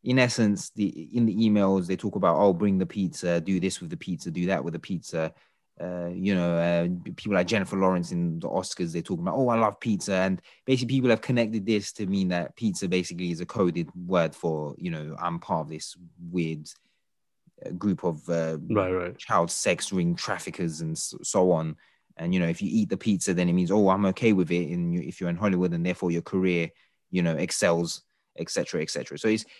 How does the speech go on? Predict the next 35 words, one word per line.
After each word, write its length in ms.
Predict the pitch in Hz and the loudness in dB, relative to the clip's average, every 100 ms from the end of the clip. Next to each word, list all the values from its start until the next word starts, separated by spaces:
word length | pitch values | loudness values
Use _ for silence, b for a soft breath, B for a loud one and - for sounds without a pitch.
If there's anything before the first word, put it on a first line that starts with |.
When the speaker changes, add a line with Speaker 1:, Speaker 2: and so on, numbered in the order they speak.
| b | b
Speaker 1:
it's 80 | 147 | 2
a 40 | |
very 120 | 170 185 | 8 8
weird 400 | 151 147 143 117 | 10 10 10 6
conspiracy. 600 | 127 - 127 113 113 107 | -2 0 0 0 0 0
They're 120 | 107 | 0
saying 240 | - 107 | 0 0
that 80 | 104 | 0
Hillary 260 | 117 107 101 | 2 2 2
Clinton's 440 | 120 95 95 92 | 0 -2 -4 -4
involved 420 | 92 90 92 85 | 0 2 2 2
in 80 | 90 | 0
it, 120 | 90 | 0
blah, 220 | 95 98 | 2 2
blah. 220 | 98 95 104 | 4 2 0
Now, 160 | 135 | 0
I 160 | 165 202 | 2 4
believe 260 | 190 175 | 6 4
Hillary 260 | 143 131 120 | 4 4 2
Clinton 380 | - 117 107 101 | 0 -2 -2 -4
is 100 | 98 | -6
a 60 | |
terrible 360 | - 117 101 95 | -2 2 2 2
human 280 | 95 90 87 | 2 2 2
being, 220 | 92 78 | 0 -2
but 160 | 80 - _ _ | -6 -10 _ _
do 100 | 127 | 2
I 100 | 147 | 4
believe 320 | 156 151 156 | 6 6 4
that 140 | 143 120 | 4 2
she's 200 | 131 120 | 0 2
doing 240 | 135 127 | 2 2
this? 280 | 135 143 - _ _ _ - | 2 0 -4 _ _ _ 2
Personally, 480 | 143 135 131 120 113 | 4 4 4 4 4
no. 420 | 104 98 92 | 4 6 4